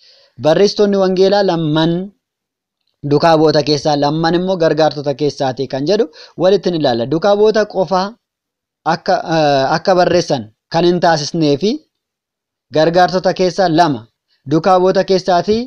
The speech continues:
lama kan akka barreessan maaliif taasise, maaliif godhe yoo jedhan, waa'ee kabaja gargaartotaadhaafidha.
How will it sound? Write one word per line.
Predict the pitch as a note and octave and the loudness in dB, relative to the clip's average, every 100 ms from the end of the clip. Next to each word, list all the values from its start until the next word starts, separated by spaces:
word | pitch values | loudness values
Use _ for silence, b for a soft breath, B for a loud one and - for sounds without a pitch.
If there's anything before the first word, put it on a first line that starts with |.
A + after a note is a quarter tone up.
| F3+ B2+ | -8 -2
lama | D#3 F3+ C3 G#2+ _ _ _ _ | 0 0 -2 -10 _ _ _ _
kan | - D#3+ F3 | -4 -2 -2
akka | D#3+ D#3+ F#3 E3+ | -2 -2 -2 0
barreessan | D#3 D#3 E3 D#3+ E3+ F#3 - b b | 2 2 0 0 -4 -4 -10 b b
maaliif | C#3 F3 G3+ G#3+ - | -4 0 2 2 2
taasise, | F#3 D#3+ - C#3 | 0 -2 -4 -4
maaliif | D3 E3+ G3+ | 0 0 0
godhe | F#3+ F3 C3+ | 2 0 -2
yoo | - C#3+ | -2 0
jedhan, | E3 G3+ A3+ G4 - _ _ _ _ _ _ _ _ _ _ _ - | 2 2 2 -2 -8 _ _ _ _ _ _ _ _ _ _ _ -2
waa'ee | D3+ F3+ G3 | 2 4 2
kabaja | G3+ F3 E3+ E3+ | 2 2 2 2
gargaartotaadhaafidha. | E3 D#3+ D#3+ D#3 E3 D3 D3 C#3 C#3 A#2+ | 2 0 0 0 0 0 0 2 0 -4